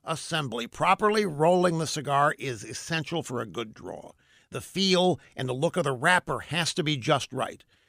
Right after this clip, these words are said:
Well, details also matter when it comes to home security, and Simply Safe Home Security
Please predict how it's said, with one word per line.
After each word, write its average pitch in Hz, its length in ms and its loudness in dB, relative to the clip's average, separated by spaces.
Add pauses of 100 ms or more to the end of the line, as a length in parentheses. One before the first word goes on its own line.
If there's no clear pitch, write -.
(220)
Well, 123 160 -4
details 196 600 2
also 202 440 4
matter 160 340 2
when 156 140 -2
it 165 100 -8
comes 143 280 -6
to 139 80 -6
home 110 260 -8
security, 95 560 -2
and - 100 -14
Simply 226 540 -4
Safe - 360 0
Home 101 200 -6
Security - 560 -12